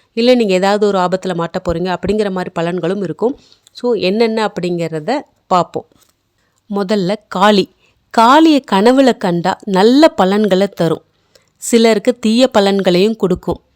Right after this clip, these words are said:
ஏன்னா காளி கனவுல வர்றதை பொறுத்து அமையுது. ஆனா சாதாரணமாவே காளியை கனவுல கண்டா நல்ல பலன்கள் தான் எல்லாருக்குமே ஏற்படும். ஒரு சிலருக்கு தான் ஒரு சில மாற்றங்கள் வரும்.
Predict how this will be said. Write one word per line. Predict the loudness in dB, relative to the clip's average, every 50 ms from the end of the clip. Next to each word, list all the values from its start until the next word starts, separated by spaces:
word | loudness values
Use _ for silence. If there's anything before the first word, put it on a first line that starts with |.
| _ _
ஏன்னா | -2 -2 0 0 0 -2 -4 -4 _
காளி | 0 2 4 4 4 4 2 0 -2 -4 -4
கனவுல | -2 0 0 2 2 4 4 4
வர்றதை | 4 2 2 2 0 -2 -2 -2
பொறுத்து | -2 -2 -2 -2 -2 -2 -4 -4 -2 -2
அமையுது. | -4 -4 -4 -4 -6 -8 -10 _ _ _ _ _ -20 -20 _ _
ஆனா | -2 0 2 2 2 0 0 -2 0
சாதாரணமாவே | 2 4 4 4 6 6 4 4 4 2 0 0 0 -2 -2 -2 -4 -6 -4 -2 2
காளியை | 4 4 4 6 4 4 2 2 2 0
கனவுல | 0 2 2 4 4 4 2 2
கண்டா | 0 -2 -4 -2 -2 -2 -2 -4 -4 -4
நல்ல | -4 -2 0 0 2 2 0 0 0
பலன்கள் | -2 -2 0 0 0 0 -2 -2 -2
தான் | -2 -2 -2
எல்லாருக்குமே | -2 -2 0 2 4 4 4 2 2 0 0 0
ஏற்படும். | 0 0 -2 -2 -2 -4 -4 -4 -6 _ _ _ _ _ _ 0
ஒரு | 4 4 4 4
சிலருக்கு | 4 2 2 2 2 2 0 0 -2 0
தான் | 0 2
ஒரு | 2 2 2 0
சில | 0 -2 -2 -2
மாற்றங்கள் | 0 0 -2 -2 -2 -2 -4 -2 -2 -2 -2
வரும். | -2 -2 -4 -4 -6